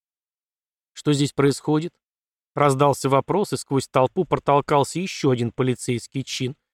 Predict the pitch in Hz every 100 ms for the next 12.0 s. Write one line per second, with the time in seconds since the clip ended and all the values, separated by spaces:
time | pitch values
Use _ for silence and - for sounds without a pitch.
0 | _ - 233 208 196 165 135 135 123 139
1 | 131 135 147 127 143 - 165 131 113 127
2 | 143 _ _ _ _ _ _ _ _ _
3 | _ _ _ _ - 196 233 285 - 233
4 | - 226 233 226 - 220 214 269 277 208
5 | 156 165 180 160 139 - 139 151 - 139
6 | 147 147 139 135 139 131 143 127 - 135
7 | - 139 - 151 190 233 202 147 123 160
8 | 147 117 113 147 135 123 123 226 226 180
9 | 139 - 151 - 156 135 - 143 147 -
10 | - 131 127 127 - 233 226 - 123 120
11 | 143 139 143 143 147 139 123 117 127